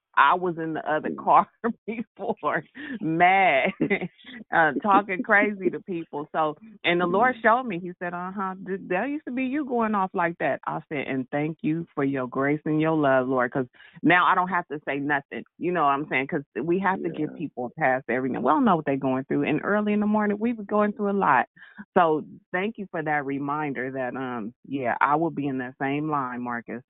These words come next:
Speaker 1: but thank God for grace.
Speaker 2: <laughs> Ain't it amazing how God will show us who we were or even are? I'm,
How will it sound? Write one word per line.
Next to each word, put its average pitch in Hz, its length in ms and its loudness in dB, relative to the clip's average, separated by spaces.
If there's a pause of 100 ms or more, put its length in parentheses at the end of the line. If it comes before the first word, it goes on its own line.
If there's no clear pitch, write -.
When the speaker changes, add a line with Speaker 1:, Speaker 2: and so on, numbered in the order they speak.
(100)
Speaker 1:
but 117 220 -2 (240)
thank 127 240 0
God 139 280 4
for 160 80 -2
grace. 113 400 -4 (720)
Speaker 2:
<laughs> - 460 6 (1700)
Ain't 143 180 12
it 160 80 12
amazing 113 520 8
how 113 320 2
God 95 320 6
will 92 180 6 (240)
show 107 200 8
us 98 220 4 (180)
who 101 340 2
we 90 460 4
were 82 540 4 (600)
or 107 260 12
even 95 360 8 (100)
are? 92 540 2 (260)
I'm, - 180 0